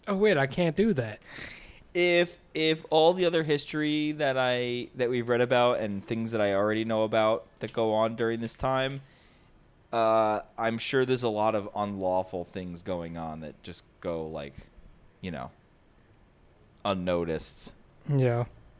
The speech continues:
Speaker 1: All right, let's do, uh,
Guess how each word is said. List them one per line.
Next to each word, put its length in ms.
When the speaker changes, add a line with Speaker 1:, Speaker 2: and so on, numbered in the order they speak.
Speaker 1:
All 80
right, 260
let's 280
do, 440
uh, 480